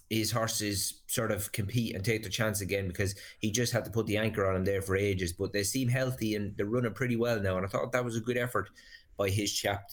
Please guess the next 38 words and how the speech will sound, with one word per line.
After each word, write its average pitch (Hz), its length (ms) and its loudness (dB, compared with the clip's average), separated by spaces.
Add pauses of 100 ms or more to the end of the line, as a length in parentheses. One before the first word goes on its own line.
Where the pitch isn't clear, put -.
the 98 260 -2
other 95 140 2
day, 95 220 2
one 95 300 2
touch. - 340 -2
He, 101 380 -4 (100)
he's, 98 340 -4
he 107 120 -2
would 117 180 2
have 107 140 -2
to 98 60 -4
step - 320 -2
up 101 140 0
again, 98 400 0
but 95 200 0 (380)
he 127 140 -2
could 156 260 -2
just 131 200 0
be 127 60 0
one 123 260 2
that 110 100 0
go, 110 220 -2 (180)
could - 260 -4
go 110 200 2
under 110 160 2
the 101 80 2
radar. 101 800 2 (120)
Um, 92 640 0 (420)
and 117 380 2 (560)
obviously 110 760 0
this 113 220 0
<laughs> - 0 -
Irish 117 360 0
horse, 104 280 2
Noel 110 240 2
Kelly's, 113 400 2
I - 20 2
mean, 110 240 2